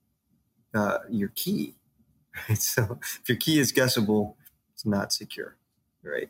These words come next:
And so, and then the next is making sure from a defense in depth perspective, making sure that you can exchange that key securely. And there's a bunch of different ways and a different bunch of different approaches, and Q K D is one.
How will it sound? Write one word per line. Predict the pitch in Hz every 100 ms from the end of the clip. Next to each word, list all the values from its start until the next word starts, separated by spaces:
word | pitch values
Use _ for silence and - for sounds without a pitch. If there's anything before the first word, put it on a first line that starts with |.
| _ _ _ _ _
And | 123 113
so, | - 113 110
and | 127
then | 127 123 117 113 - _ _
the | 120
next | 120 123 -
is | 113 98
making | 113 113 113
sure | 107 - 110
from | - 110
a | 101
defense | 107 113 104
in | 101
depth | 101 127
perspective, | - 107 - 104 - 101 - _ _ _ _ -
making | 113 120 110
sure | - 104
that | 101
you | 107
can | 107 104
exchange | 98 - 117 117 110
that | 104 104
key | - 113
securely. | 101 101 - 131 120 - - - _ _ _ _ _ _ _ _ _
And | - 117
there's | 110
a | 107
bunch | 131 127
of | 107
different | 95 110
ways | 107 104
and | 107
a | 98
different | 107 107 -
bunch | 113 110
of |
different | 104 - 107
approaches, | 98 120 120 104 101
and | 98
Q | - 127
K | 117 104
D | 107 104
is | 104
one. | 107 110 101